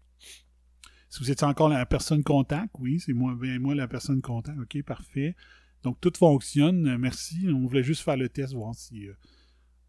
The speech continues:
no-, notre liste de contacts est bonne, puis on voulait faire un essai de traçabilité. Est-ce qu'ils font ça dans, est-ce qu'ils font des exercices de pandémie au Québec ?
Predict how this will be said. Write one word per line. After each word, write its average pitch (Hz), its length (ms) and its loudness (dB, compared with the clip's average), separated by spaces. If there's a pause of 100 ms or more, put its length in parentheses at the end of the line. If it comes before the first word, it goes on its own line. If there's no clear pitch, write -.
(120)
no-, 110 140 -2
notre 117 300 -2
liste 131 220 2
de 127 60 2
contacts 131 440 -2
est 123 120 -2
bonne, 131 260 -2
puis 131 140 -4
on 117 60 -2
voulait 113 180 -8
faire 123 160 -4
un 117 120 0
essai 117 300 -2
de 113 260 -12
traçabilité. 107 680 -12 (760)
Est-ce - 140 -4
qu'ils 160 200 0
font 147 240 0
ça 185 240 0
dans, 180 460 -4
est-ce 185 120 -10
qu'ils - 80 -14
font 294 80 -4
des 277 160 2
exercices 165 560 0
de 190 100 6
pandémie 160 680 2 (2500)
au 165 100 0
Québec ? 156 640 -4